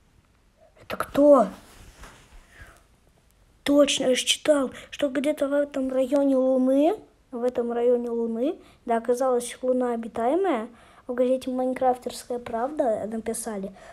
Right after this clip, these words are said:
Вот, это о-, оказа-, где-то вот в этом как раз районе упали. Упали эти. Так, дав-, упали эти люди. Возможно, они уже одичали. Давайте попробуем взлететь тогда.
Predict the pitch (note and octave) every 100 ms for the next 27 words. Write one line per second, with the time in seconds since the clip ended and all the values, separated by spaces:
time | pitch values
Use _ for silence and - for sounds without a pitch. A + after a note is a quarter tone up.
0 | - A3+ B3+ B3 - - B3 A#3+ - -
1 | C4 _ _ - A#3 B3+ C4+ C4 B3+ -
2 | - B3 C4+ C#4 C4 C4 B3+ C4+ B3+ B3
3 | A#3 B3 B3 - A3+ A3+ B3+ F4+ D4 A3+
4 | - A3 G#3 G3 - - - - - _
5 | _ _ _ - - - A#3 A#3+ A3+ G#3+
6 | G3+ - - - _ - - - _ _
7 | G#3+ G3+ G#3+ A3 - - - B3 C4 C4+
8 | B3 A3+ A3 A#3 A#3 G#3 G#3 A3 B3+ C4
9 | B3+ - - - - - - - A3+ B3
10 | A#3+ G#3+ A#3+ A3+ A3 - - A#3+ C#4 B3
11 | G#3+ - _ _ _ _ _ _ _ _
12 | - - - - - - G#3 G#3 B3 B3
13 | A#3 C4 B3 A#3+ A#3 A#3 A#3 A#3 A#3 G#3+
14 | G#3+ G#3